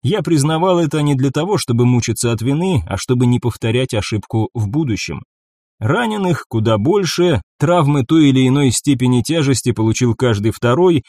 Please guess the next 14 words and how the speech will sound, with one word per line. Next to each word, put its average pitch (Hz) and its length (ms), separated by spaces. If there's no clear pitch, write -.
но 208 180
большинству 139 680
хватит 160 560
перевязки, 135 760
а 110 160
остальных 151 500
поставят 127 500
на 117 160
ноги 110 220
целители. 104 640
Дальше 175 440
началась 151 680
планомерная 127 760
работа. 95 560